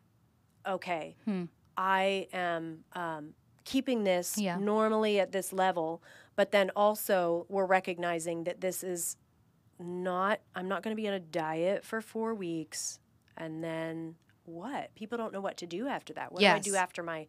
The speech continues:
Speaker 2: Yeah.
Speaker 1: diet?
Speaker 2: Yeah.
Speaker 1: So I, I prefer calling it lifestyle.
Speaker 2: Yeah.
Speaker 1: What is my lifestyle of eating?
Speaker 2: Yeah.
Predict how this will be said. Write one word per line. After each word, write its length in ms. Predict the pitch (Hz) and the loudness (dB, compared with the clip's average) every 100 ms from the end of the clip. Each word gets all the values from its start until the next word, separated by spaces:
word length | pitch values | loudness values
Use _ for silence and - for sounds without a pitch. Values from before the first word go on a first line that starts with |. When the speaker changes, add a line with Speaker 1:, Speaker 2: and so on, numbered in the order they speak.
| _ | _
Speaker 2:
Yeah. 180 | 208 185 | -2 0
Speaker 1:
diet? 420 | 170 202 151 - - | 0 -2 -4 -6 0
Speaker 2:
Yeah. 200 | 214 - - | 2 0 -8
Speaker 1:
So 140 | - 226 | 2 6
I, 200 | 233 254 202 _ | 6 4 -2 _
I 220 | - 220 262 | 2 6 6
prefer 460 | 262 185 - 165 | 2 -10 -8 -12
calling 360 | 160 - 170 156 | -8 -4 -4 -4
it 100 | 165 | -8
lifestyle. 800 | 165 156 - - - - - - | -6 -6 -8 -12 -10 -12 -14 -12
Speaker 2:
Yeah. 340 | 202 190 175 170 - _ - | -6 -4 -4 -8 -18 _ -8
Speaker 1:
What 160 | 208 | -4
is 120 | 233 | -4
my 100 | 202 | -4
lifestyle 640 | 180 175 165 - 185 170 180 | -4 -4 -6 -8 -6 -4 -4
of 140 | 190 - | -6 -6
eating? 520 | 208 208 214 214 220 - | -6 -4 -4 -6 -8 -10
Speaker 2:
Yeah. 260 | - 185 170 | -8 -6 -8